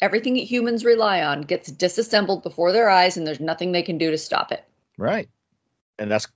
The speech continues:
Speaker 2: kind of the point. You know, all of our comforts, all of our comforts aren't what's gonna save us.
Speaker 1: Yep.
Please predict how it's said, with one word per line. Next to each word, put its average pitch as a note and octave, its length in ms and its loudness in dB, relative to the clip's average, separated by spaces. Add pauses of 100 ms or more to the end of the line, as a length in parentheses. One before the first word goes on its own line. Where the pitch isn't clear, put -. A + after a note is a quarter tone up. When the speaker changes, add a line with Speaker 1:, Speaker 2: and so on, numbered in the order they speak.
(140)
Speaker 2:
kind F#2 680 -4
of A#2 80 4
the C3+ 80 4
point. F3+ 400 2 (280)
You G2+ 120 -2
know, B2 260 0 (140)
all G#2+ 220 2
of C3+ 100 2
our D3 160 6
comforts, - 880 0 (140)
all F#2 180 -4
of G#2+ 80 -4
our A#2 80 0
comforts C#3 460 -4
aren't F#2 160 -6
what's A2+ 160 -8
gonna A2 220 -6
save B2+ 280 0
us. - 340 -8 (380)
Speaker 1:
Yep. D#3+ 320 -4